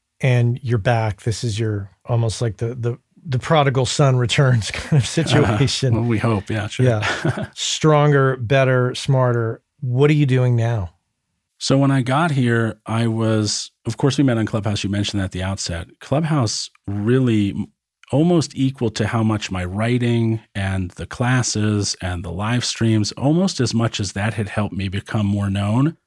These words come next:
Speaker 2: Clubhouse m-, maybe two times that.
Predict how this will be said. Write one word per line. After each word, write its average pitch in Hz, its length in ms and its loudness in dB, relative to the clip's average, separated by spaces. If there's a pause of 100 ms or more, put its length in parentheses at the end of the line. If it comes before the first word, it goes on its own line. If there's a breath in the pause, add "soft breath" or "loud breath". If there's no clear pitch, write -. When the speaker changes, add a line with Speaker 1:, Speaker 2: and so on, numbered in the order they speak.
(240)
Speaker 2:
Clubhouse 143 600 -2 (400)
m-, 113 180 0
maybe 123 340 2
two 117 220 -2
times 110 440 -2
that. - 380 -14